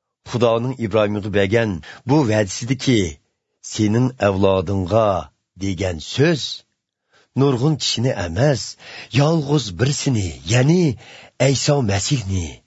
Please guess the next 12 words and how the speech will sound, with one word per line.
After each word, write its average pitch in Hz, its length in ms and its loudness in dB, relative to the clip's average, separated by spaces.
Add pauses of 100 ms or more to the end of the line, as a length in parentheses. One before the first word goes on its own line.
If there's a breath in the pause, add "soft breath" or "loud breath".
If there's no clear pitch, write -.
(420)
ko'rsatdi. - 580 -2 (1120)
Shuni 120 300 2
demoqchimanki, 101 880 2 (680 soft breath)
Xudoning 113 720 2 (500 loud breath)
Ibroyim 135 640 2
bilan 127 320 2 (560)
oldin 151 400 2
tuzgan 131 400 -4
bu 117 160 -2 (100)
ahdisini 135 640 0 (880 soft breath)
to'rt 185 300 2
yuz 160 200 2